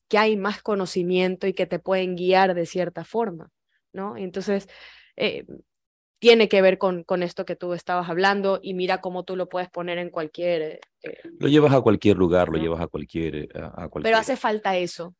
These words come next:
Speaker 2: ámbito de la vida. Y obviamente que, que entendemos, y creo que hoy día, cuando, ah, el tema que tenemos preparado para hoy,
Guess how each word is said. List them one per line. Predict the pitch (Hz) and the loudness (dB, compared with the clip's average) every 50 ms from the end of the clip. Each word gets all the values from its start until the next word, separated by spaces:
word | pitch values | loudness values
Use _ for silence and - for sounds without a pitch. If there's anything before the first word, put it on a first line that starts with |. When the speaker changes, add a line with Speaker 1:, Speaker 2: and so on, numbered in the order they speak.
| _ _ | _ _
Speaker 2:
ámbito | 117 127 127 127 120 - 110 104 101 | -2 -2 0 0 -2 -2 0 -2 0
de | 92 | 0
la | 92 87 | -2 -4
vida. | 82 90 87 82 87 101 - | -4 -6 -6 -6 -6 -4 -2
Y | 143 147 151 | 2 2 4
obviamente | 160 165 165 170 131 127 143 156 147 - 147 117 101 95 92 80 - | 4 4 2 0 0 -2 -2 -2 -2 0 0 0 0 -2 -6 -10 -10
que, | - 107 98 92 90 87 | -6 -4 -4 -4 -4 -4
que | - 113 | -6 -6
entendemos, | 107 101 87 104 98 98 147 151 139 117 120 117 - - | -6 -6 -6 -6 -2 0 0 0 0 0 -2 -4 -4 -8
y | 113 98 | -8 -4
creo | - 127 127 | -4 -4 -2
que | - 143 | -2 -2
hoy | 123 113 | -2 -2
día, | 113 135 139 123 110 | -2 -2 -2 -2 -2
cuando, | 104 110 104 95 95 92 95 - | -2 -4 -6 -6 -4 -4 -6 -6
ah, | - - 95 90 87 85 | -6 -4 -4 -4 -4 -4
el | 80 80 73 | -6 -10 -4
tema | - 113 110 113 95 | -4 -2 -2 0 -2
que | 98 | -4
tenemos | - 95 101 104 101 | -6 -4 -4 -4 -4
preparado | - 98 - 85 92 95 92 87 | -6 -6 -4 -4 -2 -2 -2 -4
para | - 78 78 85 | -4 -4 -2 0
hoy, | 95 90 85 101 131 - | 0 0 0 -2 -4 -6